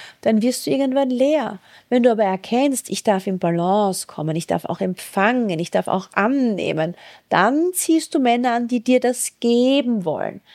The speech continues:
Und das ist der Schlüssel. Muster heilen heißt, dass deine nächste Beziehung anders wird. Endlich Schluss ist mit dem alten Kreislauf. Und jetzt sprechen wir darüber, warum dich diese Heilung magnetisch macht und warum Männer sich gerade dann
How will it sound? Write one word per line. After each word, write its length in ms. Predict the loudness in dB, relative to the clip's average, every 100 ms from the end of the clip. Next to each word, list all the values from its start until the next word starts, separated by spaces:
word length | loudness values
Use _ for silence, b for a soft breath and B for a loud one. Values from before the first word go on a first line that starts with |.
| b b
Und 200 | -4 0
das 320 | 2 2 -2
ist 200 | -8 -2
der 100 | -2
Schlüssel. 680 | -2 0 2 2 -2 -10 -12 _ _ _ _ _ _ _ _ 0
Muster 680 | 2 4 2 2 2 2
heilen 500 | 2 2 2 -2 -2
heißt, 680 | 2 2 2 0 -2 -6 -14 B B B
dass 280 | -2 0 2
deine 280 | 4 4 2
nächste 360 | 2 0 -2
Beziehung 500 | -2 0 2 0 0 -2
anders 760 | 0 2 2 4 4 2 -2
wird. 420 | -2 0 -2 -6 -16 B B B
Endlich 500 | 2 4 4 2 0
Schluss 540 | -4 2 4 6 4
ist 180 | -4 -4
mit 140 | -4 -2
dem 80 |
alten 320 | 0 0 -2 -8
Kreislauf. 840 | -6 -8 -10 -12 -12 -14 -20 -20 _ _ _ _
Und 60 | 4
jetzt 180 | 4 2
sprechen 420 | 2 2 2 0
wir 100 | 0
darüber, 520 | 2 2 2 2 2
warum 220 | 0 -2
dich 120 | -4
diese 360 | -2 -2 -2 0
Heilung 320 | 2 2 0
magnetisch 720 | -2 -2 0 0 0 -6 -6
macht 440 | -4 0 0 -2 -2
und 120 | 2
warum 340 | 4 2 0
Männer 280 | 0 0 0
sich 240 | -2 -4 0
gerade 360 | 0 0 -2 0
dann 200 | 2